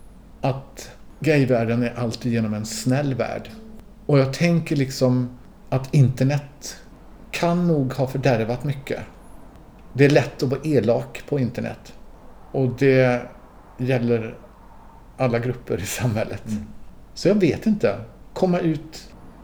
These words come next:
Speaker 1: med näthat, komma ut med så enkelt att dissa folk på nätet på ett elakt sätt. Hot ifrån, eh,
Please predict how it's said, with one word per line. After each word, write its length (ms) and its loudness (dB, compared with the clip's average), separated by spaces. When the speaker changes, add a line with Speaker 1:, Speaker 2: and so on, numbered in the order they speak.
Speaker 1:
med 380 4
näthat, 1000 0
komma 340 0
ut 460 0
med 440 2
så 160 2
enkelt 380 4
att 160 0
dissa 440 -4
folk 680 -2
på 100 -2
nätet 720 -2
på 80 2
ett 100 -4
elakt 400 0
sätt. 640 -6
Hot 500 2
ifrån, 460 0
eh, 600 0